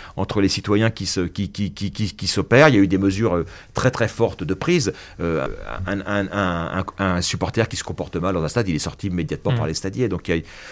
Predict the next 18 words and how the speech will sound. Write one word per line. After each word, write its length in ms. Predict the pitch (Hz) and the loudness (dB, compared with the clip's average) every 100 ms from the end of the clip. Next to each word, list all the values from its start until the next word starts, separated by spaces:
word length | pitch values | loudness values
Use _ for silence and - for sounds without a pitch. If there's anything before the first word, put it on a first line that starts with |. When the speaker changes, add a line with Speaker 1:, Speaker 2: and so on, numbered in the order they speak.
| - | -4
Speaker 1:
alors, 180 | 73 90 | -2 -2
il 200 | - 92 | -4 -4
y 80 | 87 | -4
a 20 | |
aussi 240 | - 127 | -2 0
l'argent, 340 | 104 95 147 123 | 0 2 2 2
effectivement. 540 | - 82 82 110 127 | -2 -4 -2 0 2
Ils 160 | 90 85 | 0 -2
ont 100 | 82 | -2
augmenté 300 | 82 82 90 | -4 -2 -2
le 80 | |
prix 160 | - 90 | -2 -2
des 100 | 80 | -2
places 380 | 95 120 127 90 | 2 2 2 0
et 60 | |
ils 180 | 78 78 | -4 -4
ont, 240 | 101 92 | -4 -4
euh, 140 | 78 | -4